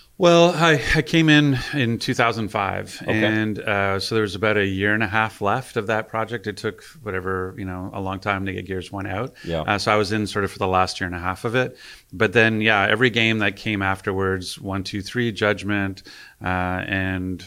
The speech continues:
Speaker 1: the remaster, and four and five, and Tactics, and Gears Pop, even the mobile. So I, like, it was fifteen years of Gears of War, and I kinda,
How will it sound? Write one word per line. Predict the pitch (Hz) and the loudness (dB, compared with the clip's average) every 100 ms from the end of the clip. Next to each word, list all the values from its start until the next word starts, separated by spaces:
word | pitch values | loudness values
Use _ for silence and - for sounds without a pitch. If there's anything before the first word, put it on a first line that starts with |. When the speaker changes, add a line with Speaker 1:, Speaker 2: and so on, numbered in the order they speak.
| - | -14
Speaker 1:
the | 98 90 | -8 -4
remaster, | 104 104 98 - 104 98 95 | -2 0 0 -2 -2 0 -2
and | 90 | -4
four | - 104 98 | -4 -2 -2
and | 90 | 0
five, | 110 104 104 101 92 | 4 4 6 2 0
and | 92 90 | -4 -6
Tactics, | - 101 - 101 - | -4 -4 -4 -8 -6
and | 92 90 | -8 -6
Gears | 92 85 | -8 -6
Pop, | - 107 98 | -2 -2 -2
even | 87 | -4
the | |
mobile. | 92 104 104 | -4 0 -2
So | - 101 | 0 -2
I, | 92 - - - _ - | -2 -6 -20 -20 _ -6
like, | 104 92 | -2 -2
it | |
was | 107 - | -2 -2
fifteen | 123 - 104 | -4 -2 -2
years | 98 95 90 | 0 -2 -4
of | |
Gears | 90 92 90 | -4 -4 -2
of | |
War, | 95 95 | 0 0
and | 92 | 0
I | 92 - | -2 2
kinda, | 107 | 2